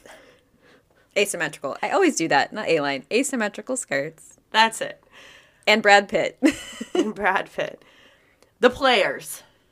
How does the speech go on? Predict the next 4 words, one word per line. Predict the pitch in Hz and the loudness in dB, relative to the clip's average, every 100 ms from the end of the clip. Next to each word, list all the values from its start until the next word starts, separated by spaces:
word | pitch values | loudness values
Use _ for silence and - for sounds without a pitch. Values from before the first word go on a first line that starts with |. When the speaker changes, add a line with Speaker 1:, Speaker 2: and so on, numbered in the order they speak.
| _ _ _ _ _ | _ _ _ _ _
Speaker 2:
We've | 202 | -4
got | 196 175 156 - | 4 4 4 -4
Spencer | - - 285 330 320 311 | -8 0 4 2 2 0
Reinhard, | 262 208 180 170 151 85 | 2 2 2 -2 -4 -6